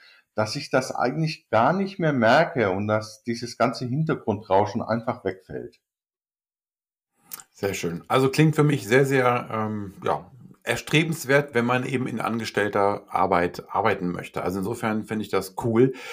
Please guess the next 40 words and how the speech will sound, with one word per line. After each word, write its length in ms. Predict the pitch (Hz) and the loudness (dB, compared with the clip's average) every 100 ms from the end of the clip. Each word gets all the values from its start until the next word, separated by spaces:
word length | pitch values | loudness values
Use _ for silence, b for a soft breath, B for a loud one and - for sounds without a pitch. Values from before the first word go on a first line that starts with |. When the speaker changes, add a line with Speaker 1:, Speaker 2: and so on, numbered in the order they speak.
| B B | B B
Speaker 2:
Und 320 | B 110 110 - | B 0 0 -6
wir 360 | 92 131 262 240 | -4 0 0 4
beide 340 | 135 160 175 | 4 2 0
kennen 280 | - 131 147 | -2 2 2
uns 240 | 135 131 | 2 2
ja 100 | 117 | 4
nun 220 | 113 131 | 4 0
schon 180 | 127 120 | -2 0
seit 200 | 107 101 | 0 0
über 220 | 127 139 | 2 2
fünfzehn 520 | 135 135 123 - 101 95 | 2 -2 -4 -6 -8 -4
Jahren. 400 | 107 95 80 78 | -2 -2 -4 -8
Und 420 | 90 90 92 - 104 | -6 -6 -8 -10 -10
wir 120 | 101 | -2
waren 160 | 95 127 | 0 2
auch 160 | 113 | -2
eine 220 | 107 98 - | -4 -6 -6
Zeit 360 | - 110 117 | -4 -2 -2
lang 280 | 147 139 131 | 0 0 -2
auch 220 | - - - | -4 -6 -4
Kollegen. 580 | 113 120 135 92 - - B B B B - | 0 4 4 2 -6 -14 B B B B -2
Ähm, 300 | 120 117 110 | 0 0 -2
was 200 | 104 113 | -2 -2
ich 100 | 120 | -2
damals 380 | 110 123 117 - | 0 2 0 2
nicht 220 | 131 - | 0 6
mitbekommen 640 | 180 180 165 160 151 147 | 4 6 2 4 2 4
habe, 280 | 143 143 147 | 2 4 4
ist, 420 | 131 143 - - | 4 2 -2 -8
oder 300 | - 92 85 | -4 -4 -4
wo 300 | 92 107 101 | -6 -6 -6
wir 260 | 113 135 117 | -4 0 2
nicht, 320 | 113 127 - | 2 -2 -4
äh, 320 | 131 110 107 | -4 2 2
den 180 | 98 95 | 0 -6
fachlichen, 760 | 85 143 165 131 - 98 90 - | 0 0 2 -2 0 -4 -4 -4
ähm, 280 | 98 92 92 | -4 -4 -4
Punkt 260 | - 110 104 | -4 -6 0
hatten, 300 | 98 131 127 | -2 0 2
war, 340 | 107 107 143 | 2 4 0